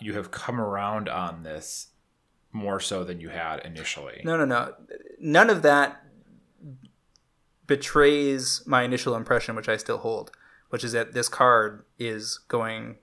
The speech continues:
Speaker 2: to be super present in this format. Because even though it is not as good as people think it is, it is still ubiquitously u-, useful in enough decks and enough builds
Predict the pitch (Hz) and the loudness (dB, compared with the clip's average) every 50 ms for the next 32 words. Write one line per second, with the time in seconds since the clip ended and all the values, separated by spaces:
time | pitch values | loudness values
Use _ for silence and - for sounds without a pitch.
0 | _ - - - 113 110 113 110 110 107 107 107 107 107 - _ _ _ _ _ | _ -16 -10 -10 -8 -8 -6 -8 -8 -8 -10 -12 -16 -16 -18 _ _ _ _ _
1 | _ _ _ _ _ _ - - - - 151 147 139 127 - - 117 110 - - | _ _ _ _ _ _ 0 2 6 6 6 4 4 0 0 2 0 0 0 -6
2 | - - 110 110 113 - - - 113 110 104 95 - - - _ _ _ _ _ | -8 -8 -8 -8 -8 -10 -6 -4 -4 -4 -4 -8 -12 -12 -16 _ _ _ _ _
3 | _ _ - _ _ _ _ _ _ _ _ - - 127 - 127 117 113 - - | _ _ -20 _ _ _ _ _ _ _ _ -6 -6 0 2 2 0 0 -2 -8
4 | - 151 180 196 208 180 147 135 135 135 131 127 123 127 - - 131 120 120 117 | -6 -6 -4 -2 -2 -2 4 8 10 10 10 10 8 6 2 -4 -6 -4 -4 -4
5 | 110 117 117 113 117 120 117 117 117 117 113 120 120 117 113 113 110 110 - - | -6 -2 0 2 2 2 2 2 -2 -2 -2 -2 -4 -2 0 0 0 0 -2 -6
6 | 123 123 - - 110 - - - - 113 117 - - 143 143 170 180 202 233 240 | -8 -8 -6 -6 -8 -8 -10 -10 -10 -10 -6 0 2 2 2 2 0 0 -2 -4
7 | - - - _ _ _ _ _ _ _ _ _ - 143 127 131 131 127 - - | -8 -8 -10 _ _ _ _ _ _ _ _ _ 0 0 2 2 2 0 0 -2
8 | - - 139 139 135 135 131 127 123 120 120 - - _ _ _ _ _ - - | 0 2 4 4 4 4 4 4 4 2 0 -2 -6 _ _ _ _ _ -16 -12
9 | 139 139 127 127 131 143 143 143 - 180 165 170 165 160 160 - - - - _ | -8 -6 -6 -4 2 2 2 2 4 -2 2 4 6 4 4 4 0 -4 -6 _
10 | _ _ - - 127 120 117 117 123 135 139 143 151 151 - 139 135 135 135 135 | _ _ -12 -12 -12 -10 -10 -12 -10 -8 -8 -8 -8 -10 -10 -4 -4 -2 -2 -2
11 | - 123 113 117 117 120 117 110 113 113 113 113 135 131 - - - 110 107 120 | 0 0 0 0 -2 -4 -6 -6 -6 -2 0 0 0 0 -4 -10 -6 -4 -2 -2
12 | 147 - - - 131 113 113 113 110 113 113 - - - 107 107 113 160 196 214 | -4 -4 -4 -6 -4 -4 -4 -2 -2 -2 -2 -4 -6 -4 -2 0 0 0 -2 -4
13 | - - | -8 -10